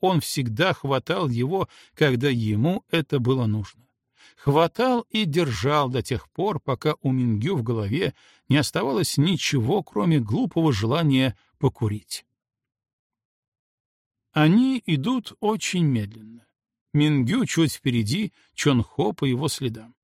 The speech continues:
Они идут медленно, но к нужному дому приходят все равно слишком быстро. Мингю останавливается перед воротами, которые почему-то не выглядят настолько потрепанными,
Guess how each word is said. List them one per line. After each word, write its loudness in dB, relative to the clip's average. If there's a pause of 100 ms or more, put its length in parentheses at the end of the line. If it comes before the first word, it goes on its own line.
(640)
Они 4
идут -2
медленно, 0
но 2
к -10
нужному 2
дому 0
приходят -2
все -4
равно 0
слишком -2
быстро. -10 (760)
Мингю 4
останавливается 0
перед 0
воротами, 2
которые -2
почему-то 0
не 2
выглядят 0
настолько -2
потрепанными, 0